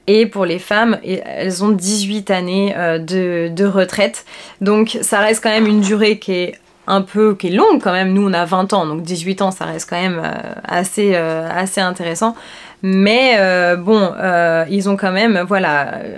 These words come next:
un smic qui est quand même beaucoup plus bas, euh, que, euh, que le nôtre. Et enfin, eh bien, quel est le pays dans ma grille, euh, au sein de l'Union européenne qui a l'espérance de vie la plus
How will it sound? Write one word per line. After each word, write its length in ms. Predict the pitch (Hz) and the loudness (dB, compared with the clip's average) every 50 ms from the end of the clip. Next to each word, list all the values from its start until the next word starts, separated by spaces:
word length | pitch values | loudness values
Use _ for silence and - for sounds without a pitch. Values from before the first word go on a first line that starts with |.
| - - | -10 -6
un 180 | - 196 190 | -2 0 0
smic 480 | 190 - - 220 220 240 247 233 - - - | 0 2 2 4 4 4 2 0 -6 -12 -10
qui 160 | - - 214 | -4 0 0
est 100 | 196 190 | 0 2
quand 140 | 190 202 185 | 0 0 0
même 320 | 190 220 240 226 208 196 | 2 2 2 2 2 2
beaucoup 480 | 180 180 185 285 339 330 320 - 277 233 | 0 0 0 2 2 2 0 -2 -4 -4
plus 180 | - - 220 | -4 -4 -4
bas, 380 | 190 196 196 202 226 - - - | -2 0 2 2 2 2 0 0
euh, 400 | 170 175 175 170 170 170 170 170 175 - | -2 -2 -2 0 -2 -2 -2 -4 -6 -8
que, 160 | - - - | -8 -4 -2
euh, 360 | 202 208 208 196 175 165 165 | 0 0 2 2 2 0 0
que 180 | 160 - - 220 | -2 0 0 2
le 140 | 190 175 160 | 2 2 0
nôtre. 340 | 143 127 110 - - - _ _ 240 | -4 -6 -10 -14 -18 -20 _ _ -2
Et 160 | 269 285 285 | 0 2 2
enfin, 500 | 269 254 240 - - 302 311 359 339 - - | 2 2 0 0 2 4 4 4 4 2 2
eh 120 | 220 226 | 2 2
bien, 320 | 202 190 202 269 269 277 | 2 2 2 2 2 2
quel 280 | 269 - - 302 269 285 | 2 0 2 4 4 6
est 100 | 277 262 | 4 4
le 200 | 254 233 233 220 | 4 2 0 -2
pays 520 | - - 277 269 277 294 302 302 302 294 - _ _ _ _ - | -2 -2 0 2 4 6 6 4 4 2 -6 _ _ _ _ -10
dans 280 | 202 190 208 208 208 202 | -4 0 2 2 4 4
ma 180 | 208 208 208 214 | 2 2 2 2
grille, 580 | 208 190 - 226 226 311 339 330 269 208 180 - - - | 0 0 0 0 2 4 4 6 6 4 4 2 0 0
euh, 420 | 208 202 202 196 190 190 190 180 - | 0 2 2 2 4 2 2 2 2
au 100 | 226 226 | 0 0
sein 220 | 226 - 254 240 240 | 0 2 0 2 2
de 40 | |
l'Union 300 | 233 220 233 233 233 233 | 2 4 4 4 4 4
européenne 480 | 226 233 220 226 233 226 233 240 247 233 | 4 2 2 2 4 4 4 4 2 0
qui 220 | 226 - 208 208 | -2 -2 0 0
a 60 | 180 190 | 0 0
l'espérance 680 | 202 - 196 - - 220 214 208 214 226 240 220 190 | 0 -2 -4 -2 0 0 2 2 4 4 2 2 0
de 140 | 170 196 202 | 0 0 0
vie 280 | 196 190 208 233 254 240 | 0 0 -2 -2 0 0
la 180 | 190 165 170 | 0 0 -2
plus 380 | - - - - 202 196 196 | -4 -6 -6 -4 -2 -2 -2